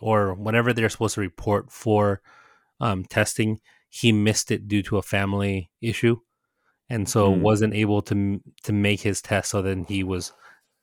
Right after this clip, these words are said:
Speaker 1: effectively now barred from the match because of health and safety, but they were likely gonna hold him out anyways because of the, the quad tweak from the, from last week.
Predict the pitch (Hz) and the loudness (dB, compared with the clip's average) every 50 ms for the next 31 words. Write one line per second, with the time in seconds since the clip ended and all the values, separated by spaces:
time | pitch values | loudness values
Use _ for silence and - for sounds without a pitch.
0 | _ _ _ _ - - - - 127 117 - - 117 98 98 101 104 101 98 95 | _ _ _ _ -10 -10 -2 0 0 0 2 0 -2 -2 -2 -2 -2 -2 -2 -6
1 | 98 _ _ _ _ _ _ _ _ _ _ _ _ _ 127 113 104 101 101 98 | -8 _ _ _ _ _ _ _ _ _ _ _ _ _ -2 0 2 2 2 2
2 | 95 92 92 90 87 _ _ _ _ _ _ 110 101 104 101 104 98 - - 104 | 0 0 -2 -6 -8 _ _ _ _ _ _ -2 2 4 4 4 2 0 -2 -2
3 | 98 95 98 95 95 92 - - _ - 110 - - - 110 110 107 87 113 107 | -2 0 0 0 0 -2 -4 -10 _ -4 -4 -2 2 2 2 2 4 2 2 2
4 | 95 110 104 - - 110 104 - - 104 101 104 101 101 104 104 104 104 101 101 | 2 -2 -4 -2 -2 -2 -2 -2 -6 -4 -4 -4 -6 -6 -6 -4 -2 -2 0 0
5 | 104 101 - - 98 98 95 90 104 101 92 92 92 95 95 101 101 98 95 92 | 0 -2 -2 -4 -4 -4 -2 -2 -2 -2 0 -2 -4 -4 -6 -4 -4 -4 -4 -4
6 | 92 92 95 95 - - _ - - - - - - _ - - - - 101 92 | -6 -6 -8 -10 -12 -14 _ -20 -20 -20 -20 -20 -18 _ -10 -8 -6 -4 -4 -2
7 | 101 90 87 90 92 92 90 90 92 - _ _ _ - 120 104 101 - 98 - | -4 -4 -2 -2 -2 0 0 -2 -4 -8 _ _ _ -14 -12 -8 -4 -4 -4 -4
8 | - - - 101 92 92 95 - - 104 92 - _ - 101 92 90 92 90 - | -4 -2 0 0 0 0 -4 -6 -6 -6 -6 -6 _ -8 -6 -6 -6 -8 -12 -14
9 | _ _ _ _ _ _ - - - 98 92 92 92 90 - - 104 95 90 - | _ _ _ _ _ _ -10 -8 -6 -4 -4 -4 -4 -6 -6 -6 -6 -6 -6 -8
10 | - | -14